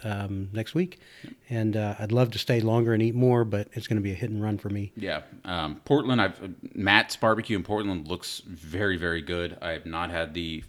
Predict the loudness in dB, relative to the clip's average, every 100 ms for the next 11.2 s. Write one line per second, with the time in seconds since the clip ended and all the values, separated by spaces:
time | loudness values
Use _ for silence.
0 | -10 -6 -6 -6 -8 -10 -8 -8 -8 -4
1 | -2 0 0 0 -4 -20 -20 -10 0 0
2 | 2 2 4 4 4 6 4 6 4 4
3 | 4 4 4 0 2 2 0 -4 -4 -4
4 | -4 -4 -6 -4 -2 0 2 2 2 2
5 | 4 6 8 8 6 4 2 2 2 2
6 | 2 2 4 4 2 -2 0 0 0 4
7 | 4 4 2 2 4 4 6 8 8 6
8 | 4 0 -8 -18 -4 4 8 8 6 4
9 | 0 4 4 4 2 2 0 2 2 4
10 | 4 2 0 -2 -4 -4 -4 -4 -4 -4
11 | 0 0